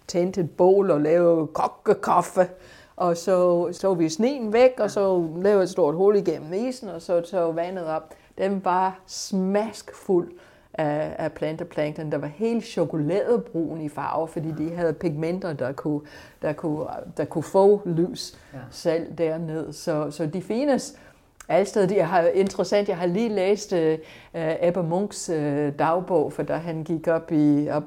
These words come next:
Speaker 1: på, øh, i Grønland, og han skriver hjem til sin datter på et tidspunkt,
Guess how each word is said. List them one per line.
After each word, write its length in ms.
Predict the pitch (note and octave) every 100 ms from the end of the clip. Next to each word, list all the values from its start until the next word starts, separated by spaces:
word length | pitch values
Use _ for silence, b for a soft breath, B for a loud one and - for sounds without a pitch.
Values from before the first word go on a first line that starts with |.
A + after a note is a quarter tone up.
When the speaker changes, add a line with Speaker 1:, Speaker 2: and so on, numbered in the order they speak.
| -
Speaker 1:
på, 340 | D#3+ D3 D3 D3+
øh, 320 | D3 C#3+ C#3
i 80 | D3+
Grønland, 540 | D3+ D#3 G#3 G3+ E3+ - B B B B
og 140 | E3+
han 320 | D3+ F3+ E3+ E3+
skriver 340 | - F3+ F3
hjem 280 | D#3+ G3+ A#3+
til 120 | A#3+
sin 260 | - F3+ D#3
datter 300 | D#3 F3+ G3+
på 180 | -
et 100 | D#3+
tidspunkt, 600 | - G#3+ G#3+ - G3 D3